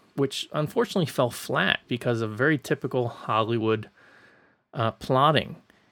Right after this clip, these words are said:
uh, that, that kinda goes in a, in a, you know, in, in an unhappy way. I don't wanna spoil anything, but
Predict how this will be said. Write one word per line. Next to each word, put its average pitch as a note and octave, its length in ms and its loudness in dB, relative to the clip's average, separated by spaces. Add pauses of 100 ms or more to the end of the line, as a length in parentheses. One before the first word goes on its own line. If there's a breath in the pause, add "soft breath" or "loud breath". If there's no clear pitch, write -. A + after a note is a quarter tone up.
(140 soft breath)
uh, A2 300 2
that, G#2+ 200 -2 (120)
that C3+ 240 -4
kinda G3 240 4
goes C#3 380 8
in B2 140 4
a, - 20 2
in A#2+ 220 2
a, A2+ 140 0 (1200 soft breath)
you B2 120 -4
know, G#2+ 180 -2
in, A2 140 -2
in A2+ 260 -4
an G#2+ 140 -4
unhappy D3 480 0
way. A2+ 440 -2
I A#2+ 40 -8
don't A2 100 -4
wanna A2 140 -4
spoil A#2 300 -2
anything, D3 340 -2 (540 loud breath)
but D3+ 300 6